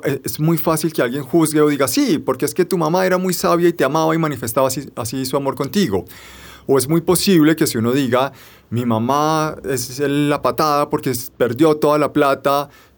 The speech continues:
tomando cerveza", <laughs> hay gente que te va a juzgar, "Sí, porque tu mamá tenía derecho a divertirse". Bueno,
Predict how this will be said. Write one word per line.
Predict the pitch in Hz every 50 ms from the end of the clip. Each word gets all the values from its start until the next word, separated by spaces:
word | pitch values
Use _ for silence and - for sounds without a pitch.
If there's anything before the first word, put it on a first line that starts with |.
| _ -
tomando | - 143 143 151 151 151 151 147 135
cerveza", | 147 123 113 123 123 - - -
<laughs> | 147 -
hay | 175 156 151 117
gente | - - 160 160 - 156
que | - -
te | - 110
va | 107
a | 120
juzgar, | 143 139 120 120 117 117
"Sí, | - 247 247
porque | - 190 - - 151
tu | - 143
mamá | 143 143 160 165
tenía | - 190 185 190 185
derecho | 180 185 175 - 190
a |
divertirse". | 180 151 117 - - 135
Bueno, | 123 107 101